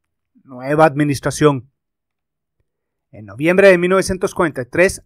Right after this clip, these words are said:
a Rommel se le encomendó la tarea de reforzar las defensas occidentales.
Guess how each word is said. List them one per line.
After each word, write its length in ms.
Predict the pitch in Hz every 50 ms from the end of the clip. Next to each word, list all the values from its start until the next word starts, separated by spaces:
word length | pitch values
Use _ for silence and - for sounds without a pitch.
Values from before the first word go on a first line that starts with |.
| _
a 120 | - 143 147
Rommel 400 | 147 156 170 190 202 220 226 -
se 160 | - 196 190
le 80 | 180 160
encomendó 520 | 143 - - 147 131 127 123 127 151 170
la 160 | 190 202 190
tarea 520 | - 139 120 135 160 180 196 190 190 _ _ _ _ _ _ _ -
de 100 | - -
reforzar 560 | - 214 - - 214 190 - - - - -
las 160 | 247 262 254
defensas 460 | 208 196 - - 165 165 - 190 - 185
occidentales. 840 | - - - 185 175 165 160 208 196 185 127 - - - -